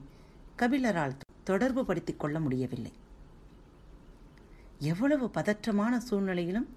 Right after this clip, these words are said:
கார்காலத்து இரவில் இங்கு இருந்து பாலி நகருக்கு தேர் ஏறி செல்ல மாட்டான் பாரி. தெரியுமா உங்களுக்கு? கபிலர் பதில் எதுவும் சொல்லாமல் அவளின் கண்களையே பார்த்தார். அவள்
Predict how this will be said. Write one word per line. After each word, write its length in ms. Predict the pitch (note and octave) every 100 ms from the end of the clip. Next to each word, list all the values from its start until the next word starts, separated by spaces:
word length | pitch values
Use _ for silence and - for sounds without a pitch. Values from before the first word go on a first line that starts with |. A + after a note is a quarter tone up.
| - -
கார்காலத்து 720 | D3 G3+ A3 G#3 G3 - D3
இரவில் 440 | D3 F#3 G3 C#3 C#3 - - - - - - -
இங்கு 360 | G#3+ C4+ C4
இருந்து 420 | G#3+ A3 B3 C#4
பாலி 440 | C#4+ - E3+ A#3 B3
நகருக்கு 720 | G3+ F#3+ F#3 - G3 D3+ D#3 - - -
தேர் 300 | F3 A3+ A3+
ஏறி 280 | F#3+ F#3+ F#3
செல்ல 280 | E3 D#3
மாட்டான் 480 | F3 D#3+ C#3+ D3+ F3
பாரி. 320 | - B2 B2+ - - - - - - - - -
தெரியுமா 460 | D3+ G3 G#3 D#3
உங்களுக்கு? 600 | C#3 C#3 C3+ C3+ G#3+ G#3+ - - - - - - - - - - - -
கபிலர் 420 | - B2+ D#3+ F3 C#3
பதில் 280 | C#3+ C3+ D#3
எதுவும் 280 | E3 F#3 G#3+
சொல்லாமல் 600 | - C3+ C3+ C#3 C3+ C3+ - - - -
அவளின் 420 | - F3 A#3+ G#3 -
கண்களையே 560 | F3 G3 A3 G#3+ A#3
பார்த்தார். 500 | A#3 C3+ - - G#2 - - - - - - - - - - - -
அவள் 240 | C#3 D3